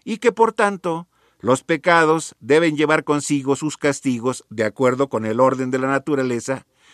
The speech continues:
y en virtud de la misma estructura mecánica de las cosas, y que, asimismo, las buenas acciones obtendrán su recompensa por caminos mecánicos en relación a sus cuerpos,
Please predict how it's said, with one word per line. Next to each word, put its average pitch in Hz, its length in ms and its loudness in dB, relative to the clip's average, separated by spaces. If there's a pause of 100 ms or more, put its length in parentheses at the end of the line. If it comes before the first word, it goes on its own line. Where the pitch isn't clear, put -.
(140)
y 156 160 2
en 165 120 0
virtud 170 360 0
de 170 80 0
la 123 100 2
misma 151 280 -2
estructura 147 500 -2
mecánica 127 580 -2
de 131 80 -4
las 135 180 -2
cosas, 107 500 -10 (260)
y 135 180 2
que, 120 260 -2
asimismo, 202 920 -4 (280)
las 107 220 -2
buenas 214 320 0
acciones 180 680 -2 (280)
obtendrán 120 600 -4
su 131 100 -8
recompensa 113 960 -6 (400)
por 104 200 -8
caminos 120 460 -4
mecánicos 123 840 -6 (340)
en 139 160 0
relación 139 500 2
a 190 60 2
sus - 220 -6
cuerpos, - 760 -4